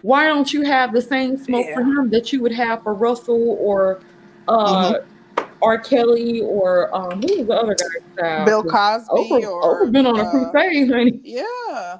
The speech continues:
Speaker 2: Um,
Speaker 1: Oh, yeah.
Speaker 2: and the thing about that is, I was actually just talking to my fiance about her. Um,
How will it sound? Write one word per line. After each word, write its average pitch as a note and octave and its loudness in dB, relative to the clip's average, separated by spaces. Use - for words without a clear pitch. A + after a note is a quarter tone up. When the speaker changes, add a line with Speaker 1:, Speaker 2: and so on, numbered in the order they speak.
Speaker 2:
Um, A#3 -10
Speaker 1:
Oh, G3+ 2
yeah. E3 -2
Speaker 2:
and D3 -6
the C#4+ -12
thing B4 -18
about A#3 -10
that F#3+ -12
is, G3 -14
I A#3+ -8
was E4 -16
actually A3 -14
just G#3 -20
talking G#3+ -20
to G3+ -20
my F3+ -16
fiance F#3 -16
about - -12
her. G2 -10
Um, F#3+ -6